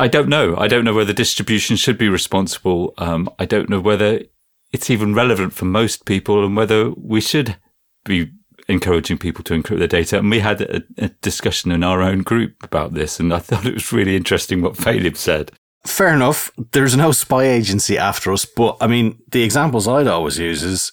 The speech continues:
Speaker 2: if you have a hard drive and you have family photos or pictures of your kids or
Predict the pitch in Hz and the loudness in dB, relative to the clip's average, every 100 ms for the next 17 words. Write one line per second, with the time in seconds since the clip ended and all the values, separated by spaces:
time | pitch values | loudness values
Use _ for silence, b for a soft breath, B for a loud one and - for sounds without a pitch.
0 | - 107 123 131 101 101 117 110 85 78 | -6 -2 2 2 2 0 0 0 -2 -2
1 | 92 101 - - 95 196 104 98 - - | -2 -6 -12 -4 0 0 0 -2 -8 -8
2 | - 127 117 107 - 120 110 82 82 104 | 0 2 2 2 2 2 2 0 -2 -2
3 | - - 82 76 B B B B B - | -2 -2 -2 -2 B B B B B -2
4 | - - 123 127 120 - 120 101 104 110 | 0 2 0 0 -2 -2 0 2 0 -2
5 | - 113 107 | 0 0 0